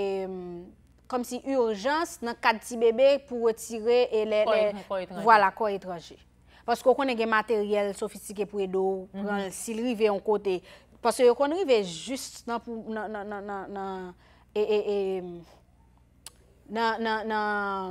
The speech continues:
pa menm onivo trache a. Kòmsi li konn rive jis nan poumon an,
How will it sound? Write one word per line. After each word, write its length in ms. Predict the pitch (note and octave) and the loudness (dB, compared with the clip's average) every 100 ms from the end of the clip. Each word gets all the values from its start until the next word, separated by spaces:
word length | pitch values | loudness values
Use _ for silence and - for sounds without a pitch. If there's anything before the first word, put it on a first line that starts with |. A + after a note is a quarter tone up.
| F3 - | -4 4
pa 100 | A#3+ | 4
menm 160 | A#3+ A3+ | 4 -2
onivo 320 | A3+ A3 G#3+ G#3 | -4 -4 -4 -4
trache 480 | G#3 G#3 G3+ A3 A#3 | -2 -2 -2 -2 2
a. 220 | D4 A#3 F3 | 2 2 -2
Kòmsi 300 | A3 G#3+ A3 | -8 -8 -8
li 80 | F#3+ | -4
konn 160 | A3+ | -4
rive 200 | B3 A3 | -4 -4
jis 180 | G3 F#3+ | -4 -6
nan 100 | G#3 F#3 | -12 -12
poumon 460 | G#3 A#3 C#4+ G#3+ | -10 -6 -4 -6
an, 80 | F3 | -8